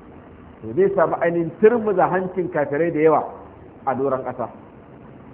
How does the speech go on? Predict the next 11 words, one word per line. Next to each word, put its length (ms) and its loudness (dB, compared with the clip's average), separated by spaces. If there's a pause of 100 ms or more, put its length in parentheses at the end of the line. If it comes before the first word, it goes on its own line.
(200)
Kamar 220 -2
yadda 100 4
na 80 0
bada 260 4
misali 380 2
da 80 -2
yadda 220 -2
sabon 300 0
manzan 280 -2
Allah 200 -4
ce. 200 -16